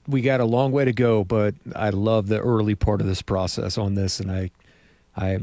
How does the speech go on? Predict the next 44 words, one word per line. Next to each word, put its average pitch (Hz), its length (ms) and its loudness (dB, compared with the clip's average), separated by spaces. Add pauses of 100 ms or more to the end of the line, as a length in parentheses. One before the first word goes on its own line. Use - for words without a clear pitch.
(200)
I 107 100 -2
can't 127 260 0
wait 127 160 0
to 107 60 -4
see 113 160 -2
how 104 140 2
everything 104 400 0
shakes 104 400 0
out 95 200 2
and 92 140 -4
what 95 140 -4
the 95 240 -4
word 107 340 0
is 87 220 -4
coming 98 260 -2
out 87 140 -2
of 87 280 -6
Indy 104 320 -2
over 98 120 -2
the 101 80 -2
weekend, 98 340 -2
as 92 140 -4
a 101 40 -4
lot 107 240 0
of 92 60 -2
teams 110 400 -8
are - 300 -10 (480)
looking 101 260 -2
for - 140 -6
spots - 360 -2
like - 180 -6
that. 58 220 -8 (200)
All 160 80 4
right, 131 60 4
it's 110 100 -4
four 170 240 0
forty-four. 127 640 -2 (160)
We'll 120 60 -20
take 127 160 -4
a 127 40 -6
timeout. 127 520 2
We'll 110 100 -4
come 139 180 0
back. 123 400 0